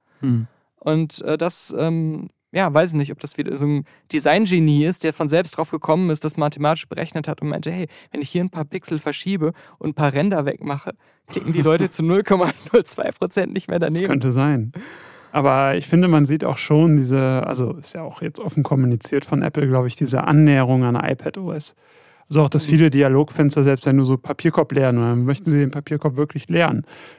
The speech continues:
Speaker 1: dann sind diese Menüs auf einmal mit so richtig fetten Buttons,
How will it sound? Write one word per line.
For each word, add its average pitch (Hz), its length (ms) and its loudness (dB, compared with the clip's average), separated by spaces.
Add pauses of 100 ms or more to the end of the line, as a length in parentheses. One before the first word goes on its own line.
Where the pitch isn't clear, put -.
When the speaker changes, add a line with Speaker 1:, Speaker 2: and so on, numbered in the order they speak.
Speaker 1:
dann 131 100 -2
sind 127 240 -2
diese 180 220 2
Menüs 147 480 4
auf - 120 -4
einmal 139 220 2
mit 131 120 0
so 143 140 -4
richtig 139 380 -4
fetten 160 540 -2
Buttons, 190 540 -4